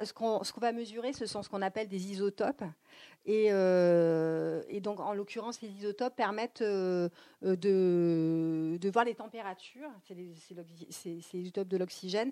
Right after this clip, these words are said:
Et donc, on va pouvoir voir la saison, euh, en, en faisant ce, ce, ces, ces, ces prélèvements séquentiels,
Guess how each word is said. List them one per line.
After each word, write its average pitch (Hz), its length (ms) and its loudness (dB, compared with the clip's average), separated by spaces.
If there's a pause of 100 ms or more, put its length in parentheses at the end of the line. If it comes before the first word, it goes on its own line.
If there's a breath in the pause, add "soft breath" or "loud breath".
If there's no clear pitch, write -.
(220 loud breath)
Et 202 60 0
donc, 254 200 4
on 277 60 0
va 202 140 8
pouvoir 214 360 4
voir 233 440 4
la 208 140 4
saison, 233 560 -8 (160)
euh, 175 320 0
en, 185 180 -2
en 196 120 2
faisant 214 220 -6
ce, 180 560 -4 (320 loud breath)
ce, 165 960 -4
ces, 165 640 -10 (800)
ces, 170 320 -12
ces - 140 -14
prélèvements 220 360 6
séquentiels, 240 560 4